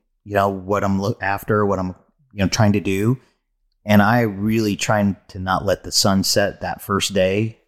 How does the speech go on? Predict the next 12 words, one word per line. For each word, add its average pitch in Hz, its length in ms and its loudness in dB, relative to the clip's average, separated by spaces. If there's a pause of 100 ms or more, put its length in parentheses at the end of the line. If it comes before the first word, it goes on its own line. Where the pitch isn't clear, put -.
without 90 400 -2
taking 90 360 -2
some 95 320 0
sort 90 280 -2
of 82 100 -6
action 85 600 -4 (120)
towards 95 440 2
that - 340 -12 (300)
dream 92 400 2
or 85 100 -2
that 82 400 -12
goal, 82 480 -2